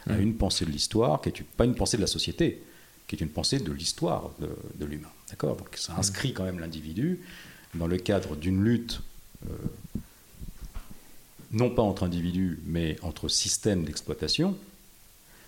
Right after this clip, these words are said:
Speaker 1: entre systèmes de, de gestion. Et donc, il y a quand même l'idée que, euh, la lutte des classes peut un jour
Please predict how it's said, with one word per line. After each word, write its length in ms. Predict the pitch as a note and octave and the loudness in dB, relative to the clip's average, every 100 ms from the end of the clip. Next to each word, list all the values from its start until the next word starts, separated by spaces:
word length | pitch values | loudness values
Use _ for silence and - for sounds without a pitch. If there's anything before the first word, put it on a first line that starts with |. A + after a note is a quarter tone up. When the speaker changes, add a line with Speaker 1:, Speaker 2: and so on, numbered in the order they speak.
| - - | -14 -10
Speaker 1:
entre 200 | - - | -6 -2
systèmes 480 | - - - E2 D2 | 0 0 2 2 0
de, 80 | C#2 D#2+ D2+ - | -2 -6 -6 -4
de 120 | D#2+ | -4
gestion. 480 | D#2+ D2+ - F#3 G3 - - - | -2 -2 2 2 0 -6 -14 -2
Et 60 | F#2 | 2
donc, 260 | G#2 F#2+ - - G2+ - - | 4 2 -4 -8 -10 -10 -6
il 100 | G2 | 0
y 40 | |
a 40 | G2 | 2
quand 140 | G2 | 4
même 140 | G2 F2+ | 4 4
l'idée 400 | F2 A2 F#3 G3+ | 4 6 6 4
que, 440 | - B2 D3+ C#3 - - - | 4 6 6 4 -2 -14 -4
euh, 260 | E2+ E2 E2 E2+ - | -2 0 -2 -4 0
la 180 | F2 F2+ | 2 4
lutte 200 | F#2+ F2+ | 2 2
des 120 | E2 | -2
classes 380 | - D3+ F#3 - | 0 2 0 0
peut 240 | G#2 G2 | 2 2
un 140 | G2+ G#2+ | 4 4
jour 480 | G2+ C3+ A2+ D2+ | 4 2 2 0